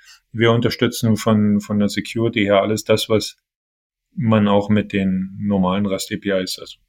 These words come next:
mit den anderen rest A P Is machen kann. Also du kannst mit einem normalen Benutzer-Account arbeiten, du kannst mit, äh, Service Principal Names arbeiten. Du brauchst, wenn du das A P I direkt selber, äh, ein-, äh,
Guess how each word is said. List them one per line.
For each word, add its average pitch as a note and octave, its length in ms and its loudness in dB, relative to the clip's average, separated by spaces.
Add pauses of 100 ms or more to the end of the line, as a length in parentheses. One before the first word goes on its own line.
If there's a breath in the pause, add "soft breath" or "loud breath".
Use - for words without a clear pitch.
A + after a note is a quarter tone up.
(180)
mit E2 140 -16
den E2 100 -16
anderen A2+ 320 0
rest G2+ 240 -6
A A2 100 -6
P G2+ 100 -6
Is F2+ 180 -6
machen E3 240 4
kann. B2+ 420 -2
Also G2 300 -6
du F#2 100 -14
kannst - 340 -12
mit F#2 160 -12
einem G2+ 120 -6
normalen G2+ 340 -2
Benutzer-Account A#2+ 720 0
arbeiten, A2+ 540 2 (500 loud breath)
du G#2+ 100 -2
kannst G2+ 340 -2
mit, F#2 260 -2
äh, G#2 180 -6
Service G2+ 340 -2
Principal A#2+ 460 2
Names G#2 300 2
arbeiten. G2 640 -2 (720 soft breath)
Du F#2+ 480 -2
brauchst, F#2+ 600 0 (140)
wenn G2 180 -2
du G2 120 -2
das F#2+ 180 -4
A G#2 40 -4 (140)
P G#2 140 -2
I G2 340 0
direkt F#2 460 -4
selber, A2+ 640 0 (420 loud breath)
äh, - 60 -8
ein-, A2+ 720 -4
äh, A2+ 240 -10